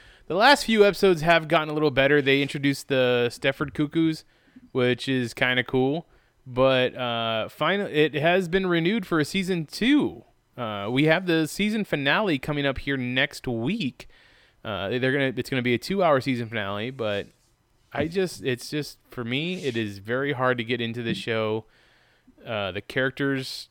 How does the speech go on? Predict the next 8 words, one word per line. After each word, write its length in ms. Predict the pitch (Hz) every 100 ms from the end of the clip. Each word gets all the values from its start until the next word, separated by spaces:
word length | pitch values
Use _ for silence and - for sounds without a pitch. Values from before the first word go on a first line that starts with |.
| -
most 360 | 123 180 185
of 40 | 156
the 80 |
characters 480 | 147 156 147 151 139
are 80 | 127
just 300 | 117 127 - - _
not 420 | 127 110 110 120 143
enjoyable, 840 | 120 107 117 123 123 135 135 147